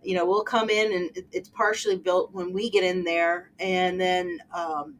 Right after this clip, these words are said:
you know, they might still be staying behind afterwards. It, it takes a lot to get these booths together, uh, and, uh, those big ones, man, they,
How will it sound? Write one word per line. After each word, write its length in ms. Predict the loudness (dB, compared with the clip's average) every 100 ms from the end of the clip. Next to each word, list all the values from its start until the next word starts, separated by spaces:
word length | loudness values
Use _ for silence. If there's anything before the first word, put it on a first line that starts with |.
| -10
you 100 | -6
know, 120 | -4
they 160 | -2 -2
might 180 | -2
still 200 | -6 -10
be 100 | -10
staying 320 | -8 -4 -4 -4
behind 480 | -6 -4 -2 -2
afterwards. 720 | -2 -2 -4 -4 -2 -2 -4 -16 _ _ _ _
It, 200 | -4 2
it 100 | 2
takes 240 | 2 2
a 40 | 0
lot 340 | 4 6 6
to 80 | 2
get 160 | -8 -6
these 200 | -6 -4
booths 300 | -2 -2 -4
together, 580 | -6 0 2 2 -2 -4 -8
uh, 40 |
and, 540 | -6 -6 -6 -6 -8 -6
uh, 260 | -4 -4 -6 -16 _ _ _ _
those 240 | 2 2 2
big 300 | 4 4 4
ones, 320 | -2 -2 -8
man, 320 | -2 0 2
they, 180 | 0